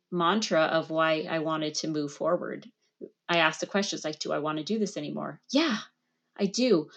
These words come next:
"Why am I doing this?" I'm doing this because <laughs> everyone who walks through the door makes my day. They are so excited.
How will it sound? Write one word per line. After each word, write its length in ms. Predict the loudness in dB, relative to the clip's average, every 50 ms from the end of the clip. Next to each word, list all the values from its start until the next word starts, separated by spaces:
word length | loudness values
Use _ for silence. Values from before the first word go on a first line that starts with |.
| -20 -20 _ _ _
"Why 240 | -2 4 6 8 8
am 160 | 8 8 8
I 80 | 6 6
doing 240 | 6 6 6 6 4
this?" 240 | 2 -2 -6 -12 _ _ _ _ _ _ _ _ _ _ _
I'm 100 | 0 2
doing 240 | 4 6 4 6 6 6
this 180 | 6 6 6
because 680 | 2 0 4 8 8 10 10 10 8 6 2 -2 -2 -2 -4 -4 -12 -14
<laughs> 240 | -14 -16 -6 _ 0
everyone 240 | 4 6 6 8 8
who 100 | 8 8
walks 320 | 8 8 8 8 6 2
through 200 | 2 2 4 6
the 120 | 6 4
door 540 | 4 4 4 6 8 8 8 8 6 4 0 0
makes 400 | 2 2 2 2 2 -4 -2 0
my 160 | 2 2 2
day. 400 | 2 4 6 6 8 8 6 4
They 240 | 2 0 0 0 2
are 380 | 2 4 6 6 4 4 0 -4 _ _ _ _ -6
so 460 | -4 -2 -2 0 0 4 4 4 4
excited. 800 | 2 -2 -4 -6 -4 0 2 2 2 4 2 2 2 2 0 -2